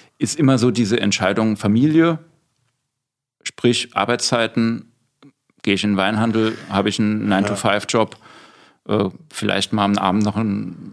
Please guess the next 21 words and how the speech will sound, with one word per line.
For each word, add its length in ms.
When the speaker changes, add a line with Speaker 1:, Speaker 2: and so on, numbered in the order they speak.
Speaker 1:
kleine 240
Tour, 240
ein 80
paar 160
Wirte 180
besuchen, 460
ein 40
paar 160
Weine 200
vorstellen, 560
aber 280
spätestens 480
um 80
neunzehn 360
Uhr 160
bin 140
ich 100
daheim. 340
Ist 420
vollkommen 380
nachvollziehbar. 800